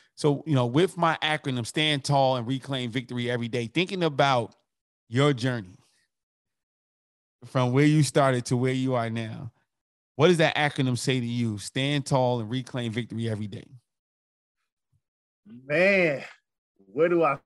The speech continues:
Speaker 2: start? You know, so,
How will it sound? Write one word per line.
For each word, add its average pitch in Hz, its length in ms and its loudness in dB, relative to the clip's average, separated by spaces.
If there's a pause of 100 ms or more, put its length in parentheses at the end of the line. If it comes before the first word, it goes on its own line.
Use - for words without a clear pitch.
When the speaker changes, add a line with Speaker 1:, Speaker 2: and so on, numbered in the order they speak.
Speaker 2:
start? 165 640 0 (680)
You 131 100 -4
know, 135 400 0 (400)
so, 160 480 2